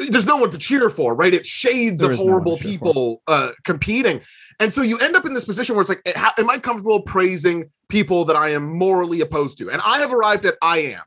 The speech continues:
Speaker 1: Uh, it's, it's horrible to admit,
Speaker 2: <laughs>
Speaker 1: but I'm, uh, I just did a, a month reviewing, uh, E C W,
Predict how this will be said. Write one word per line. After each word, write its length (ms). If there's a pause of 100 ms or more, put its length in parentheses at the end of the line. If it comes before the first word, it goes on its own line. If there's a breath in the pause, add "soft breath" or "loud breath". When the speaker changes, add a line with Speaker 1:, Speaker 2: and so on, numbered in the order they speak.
(140)
Speaker 1:
Uh, 240
it's, 240
it's 120
horrible 380
to 180
admit, 300
Speaker 2:
<laughs> 680
Speaker 1:
but 240
I'm, 360
uh, 300 (100)
I 120
just 200
did 160
a, 220 (100)
a 60
month 280
reviewing, 560
uh, 240
E 140
C 160
W, 840